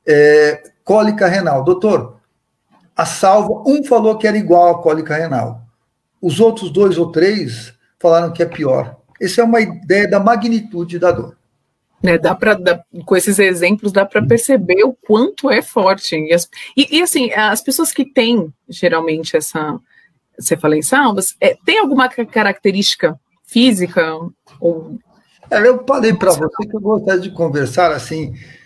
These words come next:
Speaker 1: vou conversar aquelas coisas que você lê em todo lugar. Uma das características é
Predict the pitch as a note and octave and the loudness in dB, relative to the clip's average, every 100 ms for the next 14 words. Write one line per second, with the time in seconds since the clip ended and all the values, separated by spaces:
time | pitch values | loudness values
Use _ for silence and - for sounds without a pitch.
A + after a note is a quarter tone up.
0 | _ - F3+ - E4+ C4 A3+ - B3 A3+ | _ -6 -4 -2 -2 0 0 2 0 0
1 | - - _ - - _ - D#3+ - G#3 | -4 -20 _ -20 -20 _ -4 -2 2 2
2 | F3 - G#3 G#3 G#3+ G#3+ D3 F#3+ - G#3 | 2 0 0 0 -4 -4 0 2 2 2
3 | G#3+ G#3 - G3+ F3 D#3+ B2+ A2 A2 - | 2 0 -2 -2 0 0 0 -4 -8 -20
4 | _ _ _ _ _ - - - - B3+ | _ _ _ _ _ -20 -20 -10 -2 0
5 | C4+ C4+ A3+ G3+ F#3 E3+ D#3 G#3+ G#3 - | 2 2 0 0 0 0 -4 -4 -4 -4
6 | A#2+ - - C#3 C3 C3 C3 - | -8 -8 -6 0 2 2 0 -2